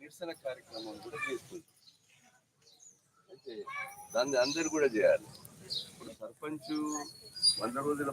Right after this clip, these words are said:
పని పెడితేనే మనకు పోయిన శ్మశాన వాటిక కట్టినాం, ప్రకృతి పల్లె ప్రకృతి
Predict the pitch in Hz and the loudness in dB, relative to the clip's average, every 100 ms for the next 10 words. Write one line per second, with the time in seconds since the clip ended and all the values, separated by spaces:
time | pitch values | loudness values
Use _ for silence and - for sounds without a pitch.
0 | 131 131 123 123 123 131 143 165 - - | 2 2 4 2 2 0 2 0 -2 -18
1 | - 494 480 - - - - 127 131 127 | -12 -8 -6 -6 -8 -4 0 2 2 2
2 | 127 123 120 - - - - - - - | 2 4 0 0 -2 -2 -4 -4 -8 -10
3 | - 127 139 127 123 117 123 123 120 123 | -12 -12 -6 -4 -4 -4 -6 0 2 4
4 | 117 117 101 113 110 107 107 110 104 - | 4 2 2 2 4 2 2 0 2 -2
5 | - - - - - - - - - 120 | -4 -8 -8 -6 -4 -4 -4 -2 2 2
6 | - 120 - - - - 123 - - - | 2 -2 0 4 6 6 6 4 2 -2